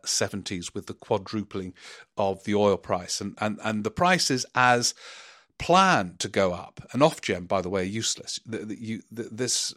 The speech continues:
market cannot be effectively regulated for all kinds of reasons. It's a flawed market. And Ofgem just sort of casually saying, "Oh, yeah, we're, we're sort of, we'll lift the price cap every three months now, so, so it'll go up again in January," and so on.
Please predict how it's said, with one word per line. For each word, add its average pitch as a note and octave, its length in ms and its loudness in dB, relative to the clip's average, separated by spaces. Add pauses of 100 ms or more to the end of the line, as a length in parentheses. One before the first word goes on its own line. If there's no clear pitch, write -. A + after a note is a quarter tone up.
market A#2 480 -2
cannot B2 440 -4
be G2 180 -4
effectively G2 680 -8
regulated F#2+ 760 -4
for G2+ 140 -6
all G2 120 -6
kinds G2 380 -6
of - 140 -16
reasons. G2+ 460 -4
It's - 140 -14
a - 40 -12
flawed G#2 540 0
market. G2+ 520 -6 (160)
And G2+ 680 2 (100)
Ofgem G#2 540 0
just G2 200 -6
sort F#2+ 120 -6
of - 40 -20
casually F#2+ 300 -4
saying, G#2 240 0
"Oh, A2+ 40 0
yeah, A2 200 0
we're, G2+ 180 -2
we're G2+ 180 -4
sort G2+ 220 -8
of, F#2+ 140 -18
we'll G2+ 480 -10 (300)
lift A2 260 -4
the - 60 -10
price G2+ 340 -2
cap F#2+ 200 -4
every F#2 160 -8
three G#2+ 320 -2
months F2+ 340 -6
now, F2 220 -8
so, F#2 260 -10
so G2+ 160 -4
it'll F#2 80 -6
go F#2+ 180 -2
up F2 120 -8
again F#2 240 -4
in F2+ 120 -8
January," F2+ 680 -6
and E2+ 140 -14
so F#2+ 220 -2
on. F2+ 120 -10